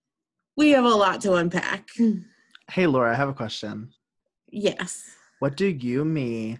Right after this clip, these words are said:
Speaker 2: and Patrik Laine have in common?
Speaker 1: Um, we didn't get to play hockey for the whole third period of the game.
Speaker 2: Yeah,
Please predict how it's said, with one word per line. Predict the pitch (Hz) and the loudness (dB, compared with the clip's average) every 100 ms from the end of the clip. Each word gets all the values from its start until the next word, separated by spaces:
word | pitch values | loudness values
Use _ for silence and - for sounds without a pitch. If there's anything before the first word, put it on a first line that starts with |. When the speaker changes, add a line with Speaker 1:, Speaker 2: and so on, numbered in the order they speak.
| _ _ | _ _
Speaker 2:
and | 127 | -12
Patrik | 123 127 127 123 | -8 -6 -6 -6
Laine | 113 107 | -6 -6
have | 113 107 | -8 -8
in | 107 | -10
common? | 110 95 73 117 139 _ _ _ _ _ _ _ _ _ _ _ _ _ _ _ _ _ _ _ - | -12 -14 -14 -16 -20 _ _ _ _ _ _ _ _ _ _ _ _ _ _ _ _ _ _ _ -8
Speaker 1:
Um, | 190 190 185 190 185 185 185 - _ _ _ _ _ _ _ _ _ _ _ _ _ _ _ _ - | -4 -2 -2 -2 -4 -6 -8 -14 _ _ _ _ _ _ _ _ _ _ _ _ _ _ _ _ -10
we | 202 196 | -4 -2
didn't | 196 190 | -2 -2
get | 190 185 | -2 -2
to | 190 | -4
play | 185 185 | -2 -2
hockey | 185 180 180 208 202 | 0 -2 -2 -4 -2
for | 214 | -4
the | 196 208 214 208 - | -2 -2 -2 -6 -12
whole | - 220 214 | -6 -2 -2
third | 214 226 226 220 | -2 -2 -2 -2
period | 247 240 240 240 | 0 2 0 -2
of | 240 | -2
the | 254 | 0
game. | 247 262 | 0 0
Speaker 2:
Yeah, | 220 302 175 | 2 2 0